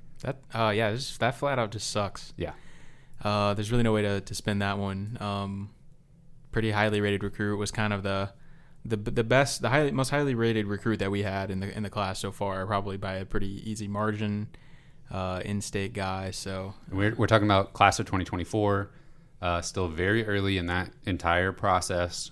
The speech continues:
Speaker 2: but as I kind of alluded to last week, it's not been, now help me out a little bit here, because I'm looking at this and thinking I'm worried,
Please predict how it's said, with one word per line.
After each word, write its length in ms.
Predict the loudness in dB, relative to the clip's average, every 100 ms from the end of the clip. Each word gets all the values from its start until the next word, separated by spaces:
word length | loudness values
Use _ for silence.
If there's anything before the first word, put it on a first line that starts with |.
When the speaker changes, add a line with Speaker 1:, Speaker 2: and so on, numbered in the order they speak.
| -14
Speaker 2:
but 500 | 0 2 2 -2 -14 -20 -20 -20 -20 -20 -12
as 480 | -2 2 2 2 2
I 160 | 2 2
kind 260 | 2 0
of 60 | 0
alluded 340 | 0 0 -2 -4
to 140 | 4
last 320 | 6 6 6
week, 360 | -2 -2 -6 -14 -16 -8
it's 340 | -8 -6 -6 -2
not 440 | 0 0 -2 -2
been, 400 | 0 2 0 -2 -2
now 120 | -2
help 260 | 2 2 4
me 140 | 4
out 140 | 4
a 20 | 4
little 140 | 0
bit 140 | -2
here, 160 | -4 -6
because 520 | -4 2 2 2 -4 -10 -20 -20 -20 -20 -20 0 8
I'm 300 | 10 10 8
looking 260 | 6 4
at 140 | 4 4
this 460 | 2 2 -2 -6 -2
and 200 | -2 0
thinking 720 | 0 0 2 0 0 -2 -6 -16 -6
I'm 220 | -2 0 2
worried, 500 | 4 4 4 0